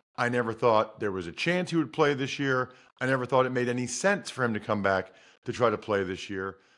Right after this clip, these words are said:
My guess is that they kept this thing going because it was good for the Jets.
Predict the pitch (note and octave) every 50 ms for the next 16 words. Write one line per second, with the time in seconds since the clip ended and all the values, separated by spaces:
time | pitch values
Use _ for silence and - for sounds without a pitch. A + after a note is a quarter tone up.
0 | _ _ - B2+ C#3+ C#3+ C#3 G#2+ F#2+ B2 C#3+ D3+ F#3 G#3+ G#3+ - - - - -
1 | _ _ _ _ _ _ _ _ - - C#3+ C3 B2+ D#3 D3 C#3 D3+ C#3+ C3+ -
2 | E3+ E3 D#3+ E3 D#3+ D#3+ D#3 C3+ - - D#3+ D#3 D3+ D3 C3 C#3 C3+ C3+ C3+ C3+
3 | C#3 C3+ C3+ A#2+ A#2+ A#2+ - - C3+ B2+ B2 B2 B2 A#2+ A2 G#2+ - - - _
4 | _ - _ _ _ _ _ _ _ _ _ - C3 C3 C3 B2+ A2 - D#3+ D3
5 | C#3 E3 D#3 D3 C3 G#3 G#3+ G3 - - - - -